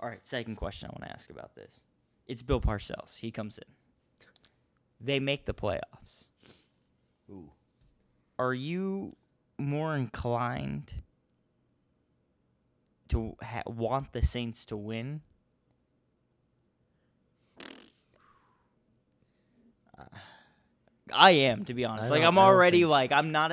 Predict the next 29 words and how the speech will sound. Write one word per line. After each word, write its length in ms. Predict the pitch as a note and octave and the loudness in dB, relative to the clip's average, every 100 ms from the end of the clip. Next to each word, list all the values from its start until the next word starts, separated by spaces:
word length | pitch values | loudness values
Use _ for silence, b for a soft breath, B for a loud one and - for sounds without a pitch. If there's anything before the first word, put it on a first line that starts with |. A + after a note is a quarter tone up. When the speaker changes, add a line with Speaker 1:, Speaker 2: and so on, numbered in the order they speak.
| - | 2
Speaker 1:
obviously 400 | G3 A#3 - F3 | 2 4 2 2
I'm 60 | |
not 120 | D3 | 2
a 40 | A#2 | -2
Saints 280 | B2+ A#2 - | -4 -6 -6
fan. 160 | A#2+ | -8
I'm 120 | A#2+ | -6
a 80 | A2+ | -8
<laughs> 220 | A2 A#2+ | -6 -6
Vikings 540 | F3 D#3+ - A3+ F3+ E3 | 2 10 10 10 -2 -8
fan. 300 | C3+ C3+ C#3 | -8 -8 -8
Like, 200 | C3 - | -10 -10
I 120 | A#2+ | -12
hate 200 | - - - | -12 -20 -10
the 80 | C#3 | -10
fucking 480 | - - - C3+ A#2 | -10 -16 -12 -12 -10
Saints. 540 | - B2 - - - b b b b b b b b - | -10 -10 -10 -16 -20 b b b b b b b b -10
But 160 | C3+ D#3+ | 0 2
if, 220 | D#3 - - | 2 -2 -10
if 180 | - C#3 | -2 2
after 320 | D#3+ F3+ E3+ | 2 2 0
all 300 | F#2 C#3 E3+ | 2 2 2
of 80 | E3 | 0
this, 300 | D3+ C#3+ - | -2 -4 -8
this 320 | C3 C#3 - | -6 -6 -6
is 260 | D#3 - - | -8 -10 -16
crap 380 | - E3 D3+ C3+ | -12 -4 -4 -4
that 120 | A2+ | -10
happens, 680 | A2 A2+ G#2 G#2 G2+ A2+ - | -10 -12 -12 -14 -16 -18 -20